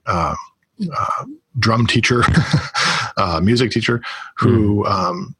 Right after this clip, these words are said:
Speaker 1: who really, uh, seduces him to pursue excellence to the degree that he, uh, damages his, his relationships with his family. In La La Land, uh,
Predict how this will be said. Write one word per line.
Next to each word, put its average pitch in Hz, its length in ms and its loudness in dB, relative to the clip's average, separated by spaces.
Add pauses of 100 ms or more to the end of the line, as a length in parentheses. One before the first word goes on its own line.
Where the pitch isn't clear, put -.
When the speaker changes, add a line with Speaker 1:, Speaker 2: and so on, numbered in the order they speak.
(640)
Speaker 1:
who 113 260 2
really, 127 580 2 (600)
uh, - 260 -4
seduces 117 880 2
him 92 540 0 (260)
to 98 560 0 (400)
pursue 127 640 2
excellence 104 600 0
to 170 280 2
the 147 140 2
degree 107 680 0 (360)
that 95 180 0
he, 92 500 0 (440)
uh, - 340 -2 (140)
damages 107 640 2
his, 92 640 2
his 110 540 0
relationships 104 560 0
with 117 80 2
his 110 140 2
family. 120 400 -2 (540)
In 123 140 2
La 120 180 2
La 104 220 2
Land, 76 460 -2 (380)
uh, 90 240 0